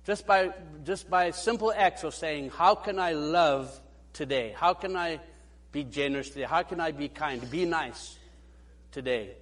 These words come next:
and, and make a difference?" And that's the legacy that that my dad left behind. It's a legacy that we hope to continue, but not, not because it's Dad's legacy, but it's because we have a relationship with Jesus Christ, and that's his legacy.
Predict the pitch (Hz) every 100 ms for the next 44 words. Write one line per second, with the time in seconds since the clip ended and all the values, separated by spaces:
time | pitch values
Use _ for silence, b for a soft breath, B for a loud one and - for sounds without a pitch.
0 | - 120 117 - 131 120 123 - 120 120
1 | 123 110 127 123 156 160 156 147 156 156
2 | 143 156 131 127 - - b b b b
3 | - 131 127 120 135 139 131 147 - 143
4 | 135 151 156 147 123 - 123 131 131 131
5 | 139 131 127 123 - - b b b b
6 | b b - - - - 117 123 117 135
7 | - 131 - 131 - 151 147 139 131 143
8 | 180 170 - 156 185 156 - 156 139 113
9 | 104 131 151 156 123 120 117 117 - 117
10 | 113 131 139 135 139 - 170 156 156 147
11 | 147 139 151 147 175 - 135 139 113 120
12 | 143 135 - - 147 131 - 143 160 165
13 | 185 226 180 160 139 135 - 113